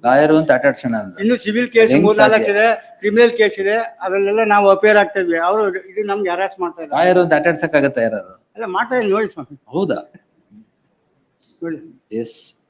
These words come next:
Speaker 2: ನಾನ್ ಲೀಗಲ್ ನೋಟಿಸ್ ಕೊಟ್ಟು ನಾನ್ ಕೆಲ್ಸ ಮಾಡಿದ್ದಕ್ಕೆ ನಾನ್ ಇವಾಗ ಕೋರ್ಟ್ ಮುಂದೆ ಬಂದು ನಿಂತು.
Speaker 1: Heard the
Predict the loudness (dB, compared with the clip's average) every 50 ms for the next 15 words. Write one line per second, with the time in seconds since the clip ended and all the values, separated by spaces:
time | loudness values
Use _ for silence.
0 | _ _ _ _ -10 -8 -6 -4 -2 -2 0 2 2 2 2 2 0 0 0 -2
1 | -2 0 -2 -2 0 0 0 0 0 0 -2 0 0 0 2 2 2 0 0 -2
2 | -4 -4 -2 0 0 2 2 2 2 4 2 2 0 0 -2 -6 -6 -4 -6 -4
3 | -2 -2 -2 -2 -2 -2 -2 -2 -4 -6 _ _ _ _ _ _ _ -20 _ _
4 | _ _ _ _ _ _ _ _ _ _ _ _ _ _ _ _ _ _ _ _
5 | _ _ _ _ _ _ _ _ 4 4 4 4 2 -2 -4 0 2 4 4